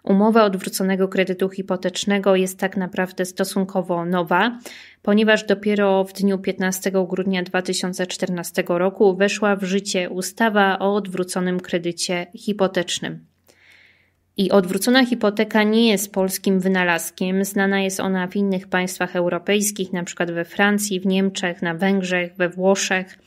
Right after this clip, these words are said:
Natomiast w Polsce do dwa tysiące czternastego roku nie można było stosować powszechnie tej instytucji,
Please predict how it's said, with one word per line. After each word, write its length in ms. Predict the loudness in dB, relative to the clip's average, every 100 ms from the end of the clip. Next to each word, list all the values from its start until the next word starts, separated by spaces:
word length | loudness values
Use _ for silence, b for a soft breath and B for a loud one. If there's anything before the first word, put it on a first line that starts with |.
| B B B B B
Natomiast 440 | 0 4 4 4 -2
w 60 |
Polsce 640 | 2 2 2 0 0 2 0 -2
do 100 | -2
dwa 200 | 2 0
tysiące 400 | 2 0 0 -2
czternastego 680 | -2 -2 -2 -4 -4 0 2
roku 280 | 2 0 2
nie 140 | 4
można 320 | 2 2 0
było 220 | 0 -2 -2
stosować 560 | -4 -4 -2 -4 -6
powszechnie 560 | -8 -4 -2 -2 -2 -4
tej 220 | -4 -2
instytucji, 680 | -4 -4 -10 -10 -4 -4